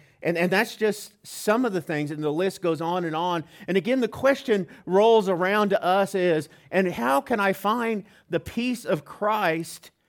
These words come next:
in that?" If, if, if that wasn't enough, if it wasn't for just the world demands, if it wasn't just the things that are going on and are, as unsettling as are those, Jesus did this.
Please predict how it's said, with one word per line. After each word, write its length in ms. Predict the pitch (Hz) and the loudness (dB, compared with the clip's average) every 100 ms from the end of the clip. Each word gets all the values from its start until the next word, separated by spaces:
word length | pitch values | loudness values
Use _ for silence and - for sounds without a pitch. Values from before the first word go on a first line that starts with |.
| _ _ - | _ _ -4
in 280 | 170 185 180 | 0 0 -2
that?" 680 | 156 143 196 262 135 - - - _ _ _ _ _ _ _ _ _ _ _ _ _ _ _ _ _ _ | -4 0 0 0 -4 -10 -20 -20 _ _ _ _ _ _ _ _ _ _ _ _ _ _ _ _ _ _
If, 160 | - 202 | 0 2
if, 140 | 196 202 | 2 2
if 200 | 196 - | 0 -2
that 220 | 240 277 | -2 -4
wasn't 420 | 208 220 226 208 190 | -2 0 0 -2 -2
enough, 420 | 165 160 123 151 | -2 -2 -4 -4
if 100 | 175 | -4
it 100 | 175 | -2
wasn't 360 | 196 240 220 | 0 0 -2
for 120 | 190 170 | -4 -4
just 240 | 175 170 | -4 -6
the 100 | 175 | -6
world 320 | 147 185 202 | -4 -2 -2
demands, 400 | 180 170 180 156 - - | -2 -2 -2 -4 -8 -10
if 120 | 175 202 | -2 0
it 80 | |
wasn't 340 | 202 233 226 185 | 2 2 2 -2
just 200 | 202 196 | -2 -2
the 80 | 185 | -6
things 280 | 196 202 | -4 -4
that 120 | 190 175 | -2 -4
are 60 | |
going 360 | 156 180 190 180 | 0 0 0 -2
on 300 | 180 185 180 | -4 -2 -2
and 120 | 160 | -2
are, 360 | 156 180 151 - - | -2 0 0 -2 -4
as 180 | 165 165 | -2 0
unsettling 680 | 208 214 - 220 214 202 175 | 0 0 -2 0 0 0 -2
as 160 | 156 151 | -4 -4
are 280 | 156 202 240 | -2 -2 0
those, 380 | 165 143 160 - _ - - - | 0 -2 -2 -6 _ -20 -20 -12
Jesus 560 | 143 208 277 208 175 - | -2 0 0 0 -4 -2
did 300 | 175 190 151 | -2 -2 0
this. 520 | 220 202 120 - | 0 0 -2 -8